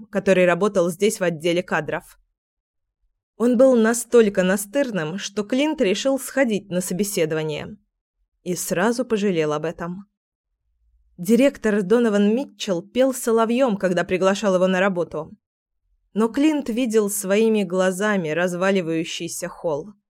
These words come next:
Сидел на шатающемся стуле и знал про жуткую текучку кадров из интернета.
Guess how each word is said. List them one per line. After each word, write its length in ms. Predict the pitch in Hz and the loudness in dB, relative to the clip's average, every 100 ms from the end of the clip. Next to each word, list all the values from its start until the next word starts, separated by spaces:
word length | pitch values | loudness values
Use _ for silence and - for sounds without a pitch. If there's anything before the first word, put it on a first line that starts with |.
| _ _ _ _ | _ _ _ _
Сидел 380 | - 277 302 302 | -6 -2 2 2
на 100 | 190 | 0
шатающемся 720 | 196 180 226 185 175 160 175 | -2 0 0 0 -4 -6 -8
стуле 520 | - - 285 262 190 | -10 -4 0 2 2
и 140 | - 208 | 2 -2
знал 320 | 226 254 254 | 0 0 -2
про 220 | 196 185 | -2 -2
жуткую 580 | 180 240 302 - 254 226 | -2 -4 -6 -6 -2 -2
текучку 520 | 208 196 202 - 190 | -2 -4 -6 -4 -8
кадров 460 | 190 202 190 185 185 | -2 -2 0 -2 -4
из 100 | 170 | -6
интернета. 720 | 180 185 160 175 160 170 170 | -6 -6 -6 -6 -8 -8 -10